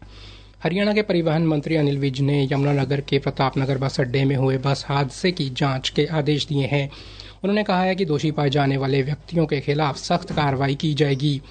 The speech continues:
आज मीडिया कर्मियों द्वारा यमुनानगर के प्रतापनगर में हुई बस दुर्घटना के संबंध में पूछे गए प्रश्नों का उत्तर देते समय कहा कि विभाग के वरिष्ठ अधिकारियों को यह सुनिश्चित करने के निर्देश दिए गए हैं कि हादसे की बस की तकनीकी स्थिति अथवा चालक की लापरवाही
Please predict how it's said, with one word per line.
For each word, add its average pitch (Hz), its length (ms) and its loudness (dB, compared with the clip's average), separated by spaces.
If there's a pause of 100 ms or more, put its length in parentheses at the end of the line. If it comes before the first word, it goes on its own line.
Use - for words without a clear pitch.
(340)
आज 143 220 2
मीडिया 143 260 2
कर्मियों 139 360 2
द्वारा 135 300 0
यमुनानगर 135 520 2
के 139 160 0
प्रतापनगर 135 640 0
में 131 120 0
हुई 131 220 2
बस 135 260 -2
दुर्घटना 139 460 0
के 139 100 2
संबंध 135 540 0
में 135 200 0
पूछे 143 340 0
गए 135 160 2
प्रश्नों - 360 0
का 147 140 0
उत्तर 139 260 -2
देते 135 280 0
समय 135 240 0
कहा 139 320 -2 (360)
कि 196 100 0
विभाग 185 380 2
के 185 140 0
वरिष्ठ 147 360 0
अधिकारियों 143 500 0
को 147 140 0
यह 139 140 2
सुनिश्चित 135 400 -2
करने 139 280 2
के 147 100 2
निर्देश 135 420 2
दिए 135 200 0
गए 139 180 0
हैं 147 180 2 (300)
कि 170 100 2
हादसे 151 360 -2
की 190 180 2
बस 147 300 0
की 143 280 0
तकनीकी 143 420 0
स्थिति 165 400 0 (300)
अथवा 156 280 -2
चालक 165 460 0
की 160 180 0
लापरवाही 139 680 2